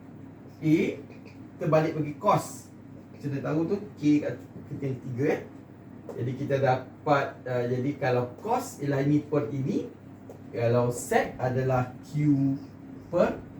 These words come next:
punca kuasa dua bagi Q kuasa dua tolak P kuasa dua. Jadi tangent adalah berkaitan dengan cot. Jadi kalau tangent adalah ini per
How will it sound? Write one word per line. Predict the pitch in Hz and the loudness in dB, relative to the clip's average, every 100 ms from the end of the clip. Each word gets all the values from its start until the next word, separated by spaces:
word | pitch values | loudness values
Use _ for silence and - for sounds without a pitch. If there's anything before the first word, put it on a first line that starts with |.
| - - - 135 | -14 -16 -10 -2
punca | 135 123 139 120 | -2 0 0 0
kuasa | 123 117 127 113 | -2 -2 -2 0
dua | 123 117 | 2 2
bagi | 107 110 113 - | 2 0 -4 -6
Q | - - | -6 -4
kuasa | 127 120 | -2 -2
dua | 120 117 | 0 0
tolak | - - 151 - | 2 0 0 -2
P | - 180 - - - - - | -4 -2 -2 -6 -14 -16 -8
kuasa | 104 98 101 | -6 -4 -6
dua. | 90 80 85 - - - - - - | -8 -8 -10 -10 -12 -16 -16 -8 -2
Jadi | 180 - | 0 4
tangent | 165 175 226 202 - - - | 6 6 4 4 4 2 -4
adalah | - 143 151 139 | -2 2 2 2
berkaitan | 139 - 147 165 185 - | -2 2 2 4 2 2
dengan | 143 196 302 - - - - - - - - - - - - - | 0 0 -2 -6 -14 -18 -18 -18 -18 -18 -18 -18 -18 -18 -16 0
cot. | - - - - - - - - - - | 2 2 -2 -14 -16 -16 -16 -16 -16 -12
Jadi | 104 120 127 - | -6 -4 -4 0
kalau | 117 120 120 120 - - - - - - - - - - - | 2 2 0 -2 -10 -18 -18 -18 -18 -18 -18 -18 -18 -12 0
tangent | 131 127 123 202 - | 2 4 4 4 4
adalah | 131 127 127 131 | 2 2 0 0
ini | 131 139 | 0 0
per | - 131 | 0 -4